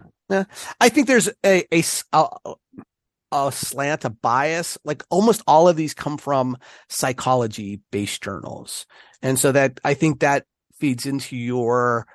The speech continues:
belief of that there's this, you know,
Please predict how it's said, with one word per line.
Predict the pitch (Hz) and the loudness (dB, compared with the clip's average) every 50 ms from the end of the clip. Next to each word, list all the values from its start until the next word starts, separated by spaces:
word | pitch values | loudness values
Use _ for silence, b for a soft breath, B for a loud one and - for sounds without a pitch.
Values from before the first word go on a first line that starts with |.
| b b _ _ - | b b _ _ -6
belief | 123 110 110 120 117 110 107 - - - - - b b b b b b b - | -6 -6 -4 -6 -6 -6 -8 -10 -12 -16 -20 -20 b b b b b b b -6
of | 131 117 110 107 107 104 98 98 101 | -2 0 2 2 2 0 -2 -6 -6
that | - 117 113 | -4 -4 -2
there's | - 120 113 107 | -2 -4 -6 -6
this, | 113 - - - - - _ _ _ _ _ _ _ _ _ | -8 -8 -8 -10 -12 -14 _ _ _ _ _ _ _ _ _
you | - 117 | -10 -8
know, | 104 104 101 98 - | -6 -6 -6 -8 -10